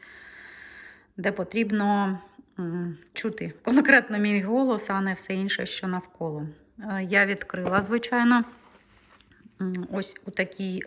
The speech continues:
сумочці. А, все знаходиться. Зараз відкрию. Однією рукою, звичайно, не виходить дуже. В наборі там є,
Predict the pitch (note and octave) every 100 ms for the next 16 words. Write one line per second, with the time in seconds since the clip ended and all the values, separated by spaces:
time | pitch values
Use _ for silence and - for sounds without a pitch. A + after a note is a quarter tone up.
0 | - - G3 F#3+ G3 - - A#3+ B3+ -
1 | - - - - - - - - _ -
2 | G#3+ G3+ G3+ A3+ G#3 G3+ G3+ G3+ F#3+ G3
3 | G3 G3+ F#3+ F#3+ - - - - _ -
4 | _ - E3 E3 D#3+ - - - - G3
5 | F3+ - - F#3 F#3+ B3 - - _ -
6 | - - - - - - _ F#3+ F#3+ F#3+
7 | F#3 F3+ - G3 F#3 F#3+ - G#3 G3 F#3+
8 | F#3+ F#3+ F#3+ - - - - - - -
9 | - F#3 F#3 - F3+ G#3+ G3+ A3+ A3+ A#3+
10 | - - - - - - - - - -
11 | - _ - G3+ G#3+ G#3 B3 A#3 A3+ G3+
12 | G3 G3 F#3 F#3+ G3